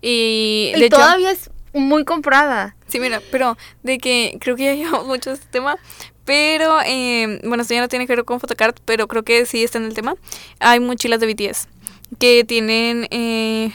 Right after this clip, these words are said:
Speaker 1: un pedacito de tela, <laughs> entonces están en diez mil pesos.
Speaker 2: ¿Pero mochilas originales o qué? ¿O cómo?
Speaker 1: Es una mochila blanca, pero con un cuadrito como de cinco centímetros de tela que
Speaker 2: ¿Pero tela de
Speaker 1: usaron,
Speaker 2: qué?
Speaker 1: eh, de,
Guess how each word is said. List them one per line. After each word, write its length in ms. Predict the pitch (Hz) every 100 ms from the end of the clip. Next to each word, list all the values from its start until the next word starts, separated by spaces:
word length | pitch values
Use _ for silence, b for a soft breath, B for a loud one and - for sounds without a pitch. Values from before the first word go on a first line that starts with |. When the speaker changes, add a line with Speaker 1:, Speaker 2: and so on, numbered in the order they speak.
| -
Speaker 1:
un 120 | 226
pedacito 360 | 233 247 254 247
de 80 | 254
tela, 380 | 262 277 262 240 _
<laughs> 180 | _ -
entonces 460 | 240 247 240 240 -
están 240 | 240 240 233
en 120 | 233
diez 160 | 240
mil 200 | 247 240
pesos. 440 | 226 226 - 214 -
Speaker 2:
¿Pero 180 | 254 254
mochilas 340 | 247 254 233
originales 580 | 269 302 302 247 294 302
o 60 | 233
qué? 220 | - 196 185
¿O 100 | 202
cómo? 240 | - 226
Speaker 1:
Es 140 | 247 254
una 160 | 320
mochila 340 | 359 339 294 294
blanca, 340 | 294 311 415 440 -
pero 200 | 285 269
con 220 | 269 254 247
un 340 | - 262 269 277
cuadrito 600 | - 302 285 247 240 262
como 200 | 285 277
de 60 | 254
cinco 220 | 226 240
centímetros 500 | 254 247 233 226 247
de 80 | 226
tela 340 | 220 214 - B B -
que 100 | 247
Speaker 2:
¿Pero 120 | 247 240
tela 120 | 233
de 60 |
Speaker 1:
usaron, 280 | 233 240 240
Speaker 2:
qué? 220 | 240 220 208 - - -
Speaker 1:
eh, 480 | 233 233 226 214 190
de, 760 | 233 233 226 220 220 208 -